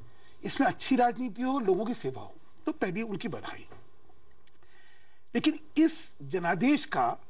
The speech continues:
असली विश्लेषण अगर हम लोग करेंगे, चाहे सब लोग यहां बैठ के और राजनीतिक तौर पे भाजपा में भी, तभी शायद राजनी-, अ,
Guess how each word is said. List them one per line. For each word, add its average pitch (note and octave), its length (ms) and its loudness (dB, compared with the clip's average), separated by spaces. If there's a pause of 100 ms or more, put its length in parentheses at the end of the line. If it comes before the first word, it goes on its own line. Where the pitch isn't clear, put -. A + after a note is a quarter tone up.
(1200)
असली E4 300 4
विश्लेषण D4 480 4
अगर C4+ 200 4
हम B3 140 4
लोग B3+ 140 2
करेंगे, F#3+ 420 4 (1040)
चाहे B3+ 340 4 (880)
सब F#3+ 180 0
लोग F#3+ 180 6
यहां F3+ 260 4
बैठ G#3 200 0
के D#4+ 100 2
और D#4+ 180 4
राजनीतिक G3 600 2
तौर G#3 160 2
पे D4 140 -2
भाजपा E3 500 2
में B2+ 140 -2
भी, A2+ 200 -8 (920)
तभी C4 340 6
शायद A#3 460 2 (580)
राजनी-, B3+ 600 2
अ, F#3+ 180 2